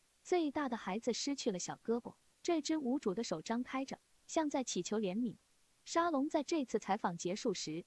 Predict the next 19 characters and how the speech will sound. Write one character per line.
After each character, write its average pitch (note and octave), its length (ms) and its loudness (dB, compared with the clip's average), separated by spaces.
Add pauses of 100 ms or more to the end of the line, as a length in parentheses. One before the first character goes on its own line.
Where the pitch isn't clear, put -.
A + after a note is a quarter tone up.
(100)
对 F3 140 0
他 F3 140 -6
说 F#3 260 -6 (260)
：“您 C#4 160 4
不 E4 80 4
好 A3 160 2
对 A#3 240 2
付， - 200 -8 (240)
极 G#3+ 180 2
难 F#3+ 160 -2
对 F3+ 180 0
付， - 200 -20 (240)
但 G#3+ 280 -2 (440)
是 - 180 2
我 D4 140 4
喜 G3+ 180 0
欢 C4+ 200 0
这 C#4+ 200 2
次 - 260 -4